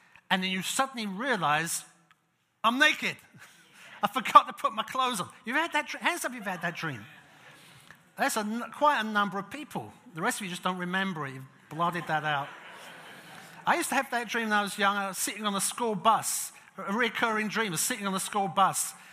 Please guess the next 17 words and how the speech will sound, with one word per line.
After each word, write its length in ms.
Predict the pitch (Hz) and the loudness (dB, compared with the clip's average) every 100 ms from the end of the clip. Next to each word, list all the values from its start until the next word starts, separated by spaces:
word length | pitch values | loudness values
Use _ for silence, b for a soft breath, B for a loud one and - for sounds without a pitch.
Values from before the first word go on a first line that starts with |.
| B B B | B B B
and 100 | 170 | 0
on 120 | 202 | 2
the 40 | 208 | 0
way 120 | 196 | 0
to 60 | |
school, 220 | 185 - 190 | -2 0 0
all 100 | 214 | 2
my 180 | 202 | 2
peers 360 | 202 220 196 170 | 2 2 2 2
are 60 | 180 | 2
there, 300 | 196 190 160 | 4 4 0
and 140 | 151 | -2
I 120 | 160 | -4
suddenly 320 | 160 208 180 | -2 -4 -2
look 180 | 180 170 | -4 0
down. 160 | 190 156 - | 0 0 6
"Ah! 560 | 254 381 427 392 233 160 | 10 12 12 10 6 0